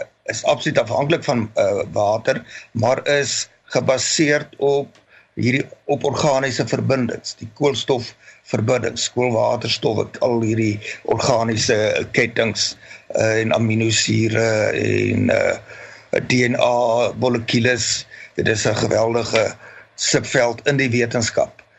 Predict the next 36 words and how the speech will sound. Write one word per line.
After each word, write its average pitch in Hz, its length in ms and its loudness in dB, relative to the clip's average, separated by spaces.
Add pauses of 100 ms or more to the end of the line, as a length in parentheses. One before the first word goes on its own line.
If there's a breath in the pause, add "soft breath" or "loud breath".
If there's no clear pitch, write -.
(300 loud breath)
Kom 175 180 0
sê 180 240 0
tot 180 200 -2
laas 139 440 0
jaar 110 420 -2
was 120 300 -6
die 131 340 -2 (840 soft breath)
fokus 185 420 0
hoofsaaklik 160 760 0
op 143 280 0 (160)
die 131 80 -6
soektog 147 500 -2
na 127 160 2
vloeibare 127 680 0
water. - 560 -4
Beide 143 320 2
in 143 80 -4
die 131 80 -4
geskiedenis 147 680 0
was 139 240 -2
daar 147 160 0
vloeibare 139 460 0
water 139 640 0 (140)
en 113 160 -8
daar 117 220 0
was 123 200 0
die, 107 320 0
die, 101 160 -2
die 104 160 -6
fokus 139 340 0
nou 117 140 0 (100)
natuurlik 117 560 2
veral 135 360 2
op 110 140 -6
Mars 107 340 2
gewees. 151 460 0